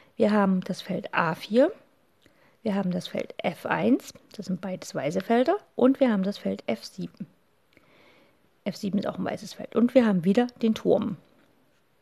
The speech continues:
Übrigens, mit dem Läufer könnten wir nicht alle drei angreifen. Okay,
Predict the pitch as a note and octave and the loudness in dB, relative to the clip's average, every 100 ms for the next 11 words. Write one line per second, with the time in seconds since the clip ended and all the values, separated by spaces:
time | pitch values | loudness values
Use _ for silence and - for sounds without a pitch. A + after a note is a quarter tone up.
0 | _ _ _ _ _ _ _ _ _ - | _ _ _ _ _ _ _ _ _ -12
1 | - A3 F#3 E3 F3+ E3+ E3 F#3+ A#3+ G#3 | -4 -2 -2 -2 -2 0 0 0 -2 -2
2 | F#3 F#3 E3+ F3 - F#3 F3+ F3+ G#3 G3+ | -2 0 -2 -4 -6 -6 -6 -8 -4 -6
3 | - F3+ E3+ F#3+ _ _ G#3+ - | -6 -10 -8 -10 _ _ -8 -6